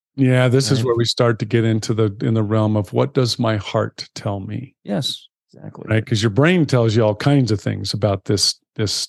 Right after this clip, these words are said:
Speaker 1: you know, spiritual side, but what does, what really resonates with your being? And is it time to start looking at that and questioning these things?
Speaker 2: Yeah.
Speaker 1: You know, another part of, uh, what, Steve, that you and I do a lot is what we call self-parenting,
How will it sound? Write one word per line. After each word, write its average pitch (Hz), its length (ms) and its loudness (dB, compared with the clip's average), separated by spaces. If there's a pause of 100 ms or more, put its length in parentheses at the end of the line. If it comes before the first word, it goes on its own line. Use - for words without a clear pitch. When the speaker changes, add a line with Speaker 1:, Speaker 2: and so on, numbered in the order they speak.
Speaker 1:
you 107 100 -6
know, 98 140 -4
spiritual 104 640 -2
side, 107 360 -2
but 110 120 -6
what 143 160 0
does, - 260 -2
what 143 220 -2
really 170 220 2
resonates 127 680 0
with 117 220 -4
your 107 80 0
being? 113 600 -2 (1080)
And 113 220 2
is 104 140 2
it 104 100 -2
time 123 320 0
to 110 60 0
start 117 340 0
looking 113 360 -2
at 104 120 -2
that 107 200 2
and 101 120 -4
questioning 104 640 -2
these 104 280 -4
things? 120 500 -6 (440)
Speaker 2:
Yeah. 143 260 2 (520)
Speaker 1:
You 139 80 4
know, 135 180 4
another 147 300 4
part 120 340 2
of, 110 280 -2
uh, 110 180 2
what, 123 280 -4
Steve, 113 360 -2
that 113 80 -2
you 117 180 -2
and 110 80 0
I 107 100 2
do 107 260 2
a - 20 0
lot 107 460 0 (140)
is 104 340 -2
what 113 140 -2
we 110 80 -6
call 101 460 -2 (120)
self-parenting, 117 1120 -2